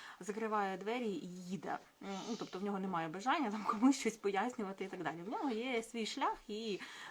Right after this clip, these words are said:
е, якщо нам в одному напрямку, то, е, добре, якщо ні, ну, якби, <laughs> до побачення. І так, е, людина пропускає декілька авто, а,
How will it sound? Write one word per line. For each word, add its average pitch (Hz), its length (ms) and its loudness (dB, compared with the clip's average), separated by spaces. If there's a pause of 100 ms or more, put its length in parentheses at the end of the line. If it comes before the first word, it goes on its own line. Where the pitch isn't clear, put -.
е, 175 340 2
якщо 202 380 -2
нам 170 560 -2
в 202 40 -6
одному 196 260 0
напрямку, 190 500 -2
то, 165 420 -4 (420)
е, - 340 0
добре, 311 400 4
якщо 220 340 0
ні, 269 240 2
ну, 175 320 0
якби, 180 280 -2 (180)
<laughs> 294 800 -4
до 208 140 0
побачення. 175 640 -4 (420)
І 302 320 2
так, 359 420 0
е, 302 360 0
людина 320 480 0
пропускає 285 640 -2
декілька 220 640 -4
авто, 220 580 0 (380)
а, 220 360 2